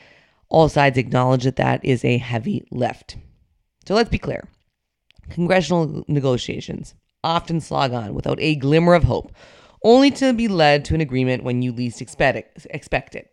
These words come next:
It's often no, no, no, and then finally yes. Yet with the clock ticking on a possible default, I think it's important that we lay out some evidence that these negotiations,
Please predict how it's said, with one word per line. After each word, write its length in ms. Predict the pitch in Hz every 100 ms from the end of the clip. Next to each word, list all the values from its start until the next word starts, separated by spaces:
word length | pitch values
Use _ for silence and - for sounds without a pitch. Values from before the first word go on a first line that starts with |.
| -
It's 120 | -
often 380 | 127 - 123 120
no, 260 | - 120 127
no, 220 | 139 160
no, 480 | 196 247 214 208 214 -
and 220 | 147 147
then 380 | 127 123 131 135 _ _
finally 560 | _ - _ - 117 131
yes. 520 | 135 110 113 - - _ _ - _ _ _ _ _ _ _ _ -
Yet 160 | 160
with 200 | 202 262
the 80 | -
clock 320 | - 175 -
ticking 280 | 151 143 143
on 140 | 135
a 140 | 123 113 -
possible 840 | - 147 175 - 135 123 120 - 110
default, 680 | 120 110 - 57 - - -
I 60 | 151
think 140 | 233
it's 80 | 269
important 440 | 247 - 170 147 139
that 80 |
we 100 | 139
lay 300 | 127 143 156
out 160 | 143 -
some 120 | 143 -
evidence 640 | - 175 175 160 139 139 -
that 180 | 143
these 260 | 170 226 214
negotiations, 920 | 214 151 143 - 123 131 - 175 -